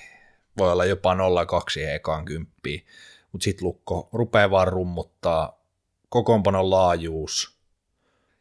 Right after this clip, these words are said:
joku Lämsän taktinen kikka rupeaa puremaan, ja Miettisellä rupeaa läikkymään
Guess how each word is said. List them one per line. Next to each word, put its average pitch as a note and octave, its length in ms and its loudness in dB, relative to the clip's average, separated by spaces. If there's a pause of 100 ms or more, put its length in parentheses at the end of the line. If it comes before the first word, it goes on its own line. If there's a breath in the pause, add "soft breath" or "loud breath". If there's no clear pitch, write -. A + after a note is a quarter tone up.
(200)
joku A#2 280 2
Lämsän G2+ 520 0 (420)
taktinen F#2+ 460 0
kikka - 460 -2 (100)
rupeaa F2 300 -4
puremaan, E2+ 720 -2 (100)
ja - 60 -16
Miettisellä F2 540 -4
rupeaa D#2 340 -6
läikkymään D#2 840 -4